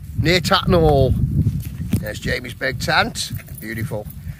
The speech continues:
Oh, I tell you, my tea was amazing. Right, see you in a bit. Oh, oh, look at this. I tell you, they're mint. This barbecue on these, oh, that's hot.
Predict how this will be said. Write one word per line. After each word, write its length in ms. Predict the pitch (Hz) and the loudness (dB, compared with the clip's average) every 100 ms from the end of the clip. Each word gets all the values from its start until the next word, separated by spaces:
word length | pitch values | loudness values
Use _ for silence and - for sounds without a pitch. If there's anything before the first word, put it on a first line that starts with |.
| - - - - | -6 -2 2 0
Oh, 640 | - - - - - - - | 0 -10 -6 -6 -8 -8 -6
I 40 | |
tell 260 | 117 107 107 | -2 0 0
you, 140 | 101 - - - - - 127 | -4 -8 -20 -20 -18 -10 2
my 200 | 143 156 | 4 4
tea 300 | - 143 135 | 0 -2 -2
was 180 | 131 139 | -2 -2
amazing. 640 | 127 127 123 113 117 107 - - - - | 2 2 2 -2 -4 -4 -8 -8 -8 -4
Right, 400 | 123 170 214 190 | 2 4 4 2
see 320 | - - 127 | 0 0 2
you 60 | 156 | 4
in 60 | 151 | 4
a 40 | |
bit. 260 | 113 98 - - - - - - | 4 2 0 -10 -16 -18 -18 -2
Oh, 240 | - - - - - - - - - - - | 0 2 2 0 0 2 2 2 4 2 2
oh, 480 | 185 - 202 180 - | 0 0 0 0 -4
look 160 | - - | -6 -6
at 100 | - | -4
this. 460 | 185 - - - - - - - - - - - - - - - | -2 -2 0 0 0 -6 -8 -4 -4 -2 -2 2 2 4 0 -2
I 40 | - | -6
tell 220 | 143 143 | -4 -4
you, 100 | 147 127 | -4 -4
they're 160 | 117 | -4
mint. 380 | 113 135 127 - - - - - - - - - - - | -4 -6 -4 -4 -2 -2 -4 -4 -6 -10 -10 -10 -10 -18
This 140 | - - | -20 -14
barbecue 680 | 180 180 170 151 147 151 151 | -6 -2 -2 -4 -14 -14 -12
on 120 | 151 | -12
these, 200 | 151 - - - | -14 -16 -20 -18
oh, 260 | - 233 | -12 -10
that's 200 | 143 - | -10 -12
hot. 240 | - 127 | -10 -10